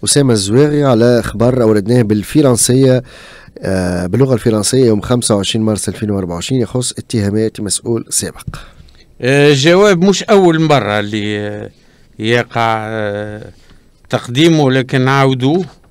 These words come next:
Speaker 2: آه، تعميم الفائدة. هو في مناسبات سابقة قلنا أنه بالرغم من اعتمادنا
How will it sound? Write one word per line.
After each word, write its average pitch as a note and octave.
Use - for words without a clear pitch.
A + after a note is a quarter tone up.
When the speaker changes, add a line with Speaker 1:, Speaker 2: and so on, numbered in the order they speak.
Speaker 2:
آه، G#2+
تعميم B2
الفائدة. B2
هو D3
في C#3+
مناسبات C#3
سابقة C#3
قلنا D#3
أنه C3+
بالرغم C3
من B2
اعتمادنا C3